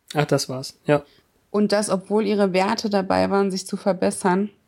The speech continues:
Speaker 1: Dann hat er
Speaker 2: Äh.
Speaker 1: nicht mehr spritzen können, beziehungsweise er war ja dann tot und, äh,
Speaker 2: Na,
Speaker 1: das
Speaker 2: er hat es,
Speaker 1: Monster
Speaker 2: glaub
Speaker 1: kon-, hatte dann freie Hand.
Speaker 2: Genau,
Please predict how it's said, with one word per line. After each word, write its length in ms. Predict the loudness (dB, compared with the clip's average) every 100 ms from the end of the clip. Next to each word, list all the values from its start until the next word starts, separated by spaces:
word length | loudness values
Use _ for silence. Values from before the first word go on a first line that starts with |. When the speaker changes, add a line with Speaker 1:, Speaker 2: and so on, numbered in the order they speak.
| _
Speaker 1:
Dann 160 | -2 0
hat 140 | 2
er 180 | 0 0
Speaker 2:
Äh. 60 | -2
Speaker 1:
nicht 240 | -2 0
mehr 200 | 0 0
spritzen 460 | 0 -2 -2 -2 -2
können, 300 | 0 0 0
beziehungsweise 720 | 0 0 0 0 0 2 2
er 180 | 0 2
war 140 | 2
ja 140 | 2
dann 180 | 2 -2
tot 320 | -2 -2 -2
und, 240 | -4 -8 -4
äh, 340 | -2 0 0 -4 _ -16
Speaker 2:
Na, 240 | 0 4 6
Speaker 1:
das 140 | 6
Speaker 2:
er 60 | 4
hat 80 | 4
es, 60 |
Speaker 1:
Monster 600 | 4 2 2 2 2 2
Speaker 2:
glaub 160 | -2 -6 -14 _ _ _ _ _ _
Speaker 1:
kon-, 240 | -4 -2
hatte 180 | -2 0
dann 160 | 0 0
freie 320 | -2 0 0
Hand. 280 | -2 -4 -10 _ _ _ _ -20 -20 -10
Speaker 2:
Genau, 460 | -2 2 2 2